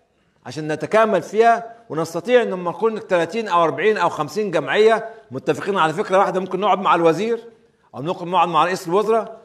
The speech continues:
أو ممكن نقعد مع رئيس الإدارة ونقول له ده، ده من الخطر عليكم،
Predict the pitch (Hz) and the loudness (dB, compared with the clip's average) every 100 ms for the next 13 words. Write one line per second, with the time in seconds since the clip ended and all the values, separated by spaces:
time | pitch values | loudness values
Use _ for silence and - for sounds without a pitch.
0 | - 131 185 - 165 180 175 160 175 165 | -6 -4 -4 -4 2 2 4 0 -2 -4
1 | 156 196 202 185 190 170 220 170 - - | 0 4 4 0 -2 2 4 2 -2 -14
2 | _ 127 190 226 220 - - 143 147 151 | _ -4 0 2 0 -6 -18 -14 -10 -8
3 | - 240 254 208 170 139 160 202 214 226 | -2 0 2 2 2 0 0 -2 -2 -6